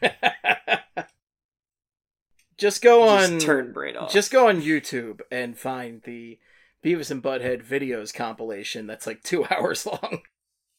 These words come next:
Speaker 2: Oh, God. Like, Great Cornholio
Speaker 1: Well,
Speaker 2: and all of that
Speaker 1: 'cause
Speaker 2: other stuff.
Speaker 1: y-,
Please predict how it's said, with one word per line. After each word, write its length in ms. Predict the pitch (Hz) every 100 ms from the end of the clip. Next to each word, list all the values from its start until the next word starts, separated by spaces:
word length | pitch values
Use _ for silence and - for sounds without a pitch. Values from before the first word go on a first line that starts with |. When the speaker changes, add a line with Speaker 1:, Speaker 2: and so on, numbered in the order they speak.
| _ -
Speaker 2:
Oh, 300 | 151 143 104
God. 400 | - 55 62 -
Like, 220 | 110 107 _ _ _ _ _ _ _
Great 260 | - 151 147
Cornholio 840 | - 135 139 139 123 113 95 87
Speaker 1:
Well, 140 | 226 143
Speaker 2:
and 80 |
all 200 | 78 80
of 80 | 71
that 60 | -
Speaker 1:
'cause 200 | 233 165 - - -
Speaker 2:
other 100 | -
stuff. 0 |
Speaker 1:
y-, 380 | 226 - -